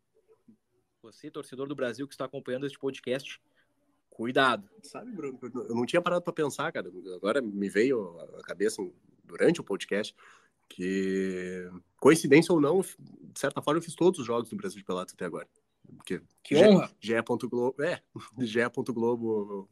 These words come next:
Speaker 2: barra R S passa, transmite muitos jogos, né, do, dos times do interior e tal. Fiz o, a estreia do Brasil contra o Novo Hamburgo, zero a zero. Aí fiz ali a questão, questão da es-, da escala do nosso time ali, né? Eu fiz o primeiro tempo de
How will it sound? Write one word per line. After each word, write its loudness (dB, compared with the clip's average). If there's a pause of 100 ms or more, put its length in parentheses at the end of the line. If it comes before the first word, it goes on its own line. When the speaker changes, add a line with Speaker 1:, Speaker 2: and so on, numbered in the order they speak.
(220)
Speaker 2:
barra 2
R -4
S -4
passa, -10 (240)
transmite -6 (560)
muitos 0
jogos, 2
né, 2 (720)
do, -12
dos -10
times -6
do -4
interior 2
e -8
tal. -6 (600)
Fiz 2
o, 0
a 0
estreia 0
do -2
Brasil 0
contra -4
o 0
Novo 4
Hamburgo, 4 (100)
zero 0
a 0
zero. -2 (180)
Aí -4
fiz -2 (160)
ali 2
a -2
questão, -4 (640)
questão -12
da -6
es-, -10 (220)
da -4
escala 8
do -4
nosso 2
time 2
ali, 6
né? 2
Eu -6
fiz -6
o -14
primeiro 2
tempo -2
de -8